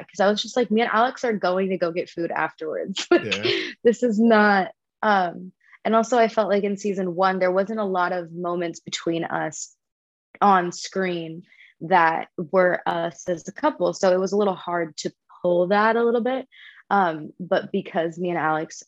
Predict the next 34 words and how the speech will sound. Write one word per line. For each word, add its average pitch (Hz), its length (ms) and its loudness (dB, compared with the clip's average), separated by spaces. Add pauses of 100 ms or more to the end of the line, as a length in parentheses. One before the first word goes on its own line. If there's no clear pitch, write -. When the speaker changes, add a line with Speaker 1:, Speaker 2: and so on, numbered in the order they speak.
Speaker 1:
are 160 240 0
close, 165 800 -2
I 175 80 2
think 170 300 -2
it 160 100 -2
was 165 280 0
easier 160 460 0
to 156 80 -2
get 156 220 -2
in 151 100 -6
that 143 180 -6
mindset 151 420 -4
a 147 60 -2
little 143 200 -2
bit - 260 -8
of, 156 180 -6
like, - 200 -10 (240)
Speaker 2:
Mm. 165 240 -20 (680)
Speaker 1:
"Oh, 320 80 2
I 294 120 6
could 262 220 4
be 240 100 6
losing 220 340 4
this 196 140 0
person," 180 340 -2
or 170 100 -2
there's 170 220 -2
a 175 60 -4
little 170 160 -2
bit 170 120 -4
of 160 140 -4
a 160 60 -8
breakup 160 500 -4
or 151 180 -4